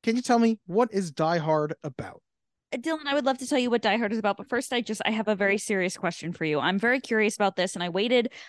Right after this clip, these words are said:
Speaker 2: until we were, uh, recording the podcast to ask you.
Speaker 1: Ooh,
Speaker 2: Um,
Speaker 1: okay.
Speaker 2: do you, when you watch a movie for the first time, uh, let's say for the podcast or for any other reason,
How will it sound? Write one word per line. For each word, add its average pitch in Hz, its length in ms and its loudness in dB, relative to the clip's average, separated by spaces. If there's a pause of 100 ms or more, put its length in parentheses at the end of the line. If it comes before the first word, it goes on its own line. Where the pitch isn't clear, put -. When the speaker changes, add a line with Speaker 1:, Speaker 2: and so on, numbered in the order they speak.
Speaker 2:
until 220 220 0
we 202 100 2
were, 175 340 0
uh, 180 220 2
recording 196 360 -4
the 196 60 -4
podcast 180 460 -4
to 160 80 -6
ask 165 320 -4
you. 170 140 0
Speaker 1:
Ooh, 160 40 -2 (380)
Speaker 2:
Um, 214 240 4
Speaker 1:
okay. 170 280 -2 (760)
Speaker 2:
do 254 100 0
you, 254 160 2
when 285 200 2
you 427 180 8
watch 285 240 2
a 247 60 4
movie 214 240 4
for 196 120 -2
the 190 80 0
first 175 300 -4
time, - 300 -12 (760)
uh, 165 460 4 (140)
let's 202 260 2
say 196 120 -2
for 202 260 2
the 185 80 0
podcast 170 560 -2
or 160 100 -4
for 151 320 -4
any 170 220 0
other 147 120 -2
reason, 151 280 -4